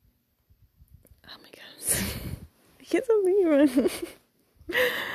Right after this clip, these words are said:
Mm, I need to think about my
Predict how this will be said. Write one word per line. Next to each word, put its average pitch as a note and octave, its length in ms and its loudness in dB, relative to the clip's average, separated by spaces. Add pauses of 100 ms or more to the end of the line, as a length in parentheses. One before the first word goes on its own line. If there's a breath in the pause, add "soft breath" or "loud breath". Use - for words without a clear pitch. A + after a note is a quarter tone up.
(3500 loud breath)
Mm, A#3+ 460 0 (360 loud breath)
I A#3+ 120 2
need C4 240 0
to B3 460 -2
think A#3 200 -6
about A3+ 200 -6
my G#3 440 0